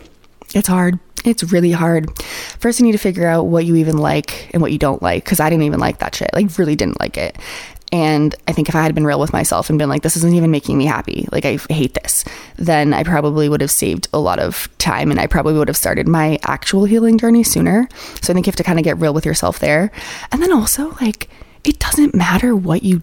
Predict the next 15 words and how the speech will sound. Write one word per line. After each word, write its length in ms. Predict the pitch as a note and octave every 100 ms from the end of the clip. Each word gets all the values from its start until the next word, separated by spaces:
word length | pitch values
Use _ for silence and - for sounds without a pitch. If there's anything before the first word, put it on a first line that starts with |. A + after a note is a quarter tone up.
| -
do. 520 | D#3+ E3+ G3+ G3 G3+ - - - - -
If 160 | A3+ G#3+
you're 220 | G#3+ C#4
confident 800 | - - E3+ - A3+ B3+ C#4+ - - - - _ _ _ _ -
and 180 | G3 F3+
you're 280 | F3+ F#3
happy, 680 | F#3+ - - - - B3 C#4
like, 300 | D4+ F#3 _
that 240 | F#3 A#3 D#4+
radiates 640 | F#3 E3+ F#3+ A#3 A#3 -
so 260 | - F#3+ F3+
much 260 | F#3+ -
more 240 | F3 E3+ G#3
than 160 | F#3+
a 120 | E3+